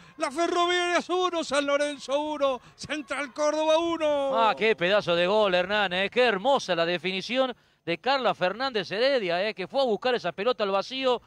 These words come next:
Speaker 2: le ganó a la última defensora de Central Córdoba, pura potencia.
Speaker 1: Sí.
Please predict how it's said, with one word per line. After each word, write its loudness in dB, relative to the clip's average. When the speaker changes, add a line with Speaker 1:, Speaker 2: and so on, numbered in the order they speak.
Speaker 2:
le -2
ganó 2
a 0
la 2
última 0
defensora 0
de -2
Central -6
Córdoba, 2
pura 2
potencia. -2
Speaker 1:
Sí. -10